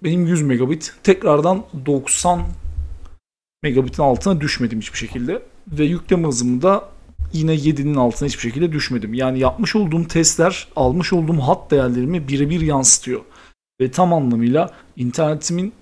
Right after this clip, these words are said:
e, tüm verisini kullanarak mücadele edebilmeme sağlıyor online'da.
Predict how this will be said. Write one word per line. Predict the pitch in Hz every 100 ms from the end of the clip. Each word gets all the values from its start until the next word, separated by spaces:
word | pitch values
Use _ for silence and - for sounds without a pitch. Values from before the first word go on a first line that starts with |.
| 143
e, | 117 113 107 - _ _ _
tüm | 175 190 190 160 123
verisini | 135 147 - 185
kullanarak | - 147 151 170 127 110 - - _ _ _ _ -
mücadele | 123 123 120 127
edebilmeme | 143 131 123 120 165
sağlıyor | - 143 127 120
online'da. | 110 110 107 113